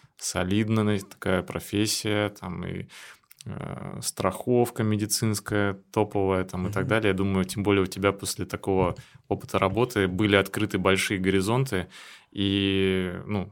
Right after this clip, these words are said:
Speaker 1: на позиции преподавателя йоги во, во сколько раз ты в зарплате, э,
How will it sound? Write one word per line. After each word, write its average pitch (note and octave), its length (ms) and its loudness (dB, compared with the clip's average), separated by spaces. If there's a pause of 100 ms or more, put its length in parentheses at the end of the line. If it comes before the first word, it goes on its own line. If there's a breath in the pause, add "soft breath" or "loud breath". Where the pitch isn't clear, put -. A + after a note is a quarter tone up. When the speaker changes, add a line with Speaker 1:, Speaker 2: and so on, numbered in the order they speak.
(120)
Speaker 1:
на G2 180 -2
позиции G2+ 400 0
преподавателя G2 720 0
йоги G2+ 280 0
во, F#2 160 2 (140)
во F#2+ 220 -2
сколько - 320 -6
раз F2 200 -2
ты F2 180 -10
в F#2+ 100 -14
зарплате, F#2+ 640 -8 (420 soft breath)
э, - 40 -20